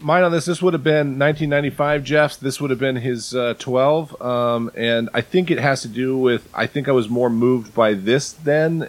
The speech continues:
And, and as I dove deeper in the album and, and I'm older,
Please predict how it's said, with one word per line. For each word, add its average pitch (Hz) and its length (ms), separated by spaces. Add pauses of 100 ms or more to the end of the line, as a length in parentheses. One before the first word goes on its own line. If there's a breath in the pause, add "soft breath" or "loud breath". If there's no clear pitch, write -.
And, 127 220
and 120 340
as 113 160
I 113 100
dove 113 340
deeper 117 220
in 120 60
the 113 120
album 120 260
and, 104 200
and 104 140
I'm 98 120
older, 123 600